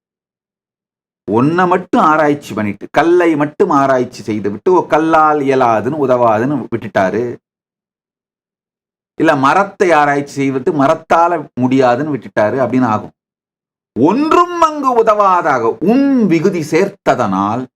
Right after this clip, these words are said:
எல்லாவற்றையும் ஆராய்ந்து விட்டு எதனாலும் ஆகாது என்று,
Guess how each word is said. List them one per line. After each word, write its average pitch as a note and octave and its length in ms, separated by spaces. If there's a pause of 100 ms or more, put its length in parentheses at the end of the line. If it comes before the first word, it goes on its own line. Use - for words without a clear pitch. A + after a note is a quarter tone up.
(840)
எல்லாவற்றையும் C#3+ 1400
ஆராய்ந்து D#3+ 720
விட்டு A2 560
எதனாலும் D#3+ 1080
ஆகாது A#3 640
என்று, A2 500